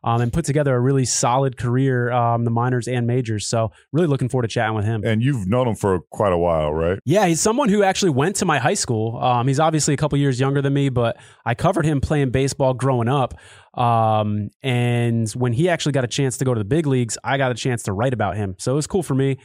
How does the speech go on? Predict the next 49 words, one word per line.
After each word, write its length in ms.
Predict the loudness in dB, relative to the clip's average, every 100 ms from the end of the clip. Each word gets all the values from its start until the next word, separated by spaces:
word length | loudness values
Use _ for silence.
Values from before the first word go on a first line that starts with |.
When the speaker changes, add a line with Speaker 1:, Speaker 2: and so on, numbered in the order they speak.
| -18 _ -6
Speaker 1:
uh, 160 | -4
to 100 | -2
be 80 | -2
able 100 | -2
to 60 | -4
cover 300 | -2 0 0
him 200 | 0 0
while 180 | 0 0
he 140 | 0
was 200 | 0 0
in 180 | 0 0
Major 240 | -2 -2
League 160 | -4 -2
Baseball. 500 | -4 -2 -2 -2 -4 _ _
It's 80 | -10
either 140 | -6
the 80 | -6
Giants 520 | -4 -2 0 -2 -2
or, 360 | -4 -4 -4 -4
or 40 |
the 140 | -4 -6
Athletics, 640 | -6 -4 -4 -6 -10 -12 -6
uh, 160 | -6
Stadium 380 | -6 -6 -4 -2
out 100 | -4
in 80 | -6
California. 520 | -6 -8 -6 -6 -4
One 120 | -2 -2
of 40 |
those 200 | -2 -4
two 200 | -4 -2
I 100 | -2
interviewed 320 | -2 -4 -4
him 160 | -4 -4
at. 200 | -4 -6 _ _ _
Um, 240 | -2 -2 -2
just 160 | -4
a 40 | -2
great 300 | 0 -2 0
guy, 460 | 0 2 0 -2
just 180 | -6 -6
a 60 | -2
really 320 | 0 2 2
nice 380 | 2 0 0 -2
guy 300 | 0 0 0
with 100 | -2
a 60 | -4
good 260 | -2 0
heart, 340 | 0 0 0